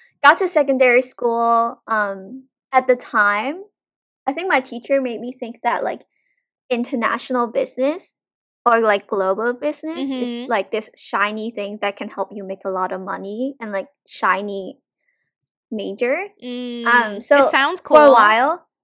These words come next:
Speaker 1: yeah, for a while, I really wanna get into international business.
Speaker 2: Mm.
Speaker 1: But then, so in, I think, like, when I moved to the U S and then I s-, I got the chance to study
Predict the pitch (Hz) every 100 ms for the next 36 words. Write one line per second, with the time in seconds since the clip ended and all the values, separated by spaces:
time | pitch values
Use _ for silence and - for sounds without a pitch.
0 | _ _ _ _ _ - 262 202 254 269
1 | 254 220 226 254 269 240 233 233 262 254
2 | 220 202 202 190 190 196 - 247 - -
3 | 233 233 190 214 214 208 - - - 269
4 | 240 240 226 214 208 190 233 _ _ -
5 | 294 294 294 294 294 294 285 302 - 285
6 | 277 269 277 _ - 247 247 247 - _
7 | _ _ _ - 262 - 392 440 349 285
8 | _ - 262 240 233 226 233 254 - 269
9 | 240 220 220 214 220 202 180 107 - -
10 | 214 214 196 185 - 247 - - _ _
11 | _ - 233 233 285 294 - 214 220 233
12 | - 214 208 202 208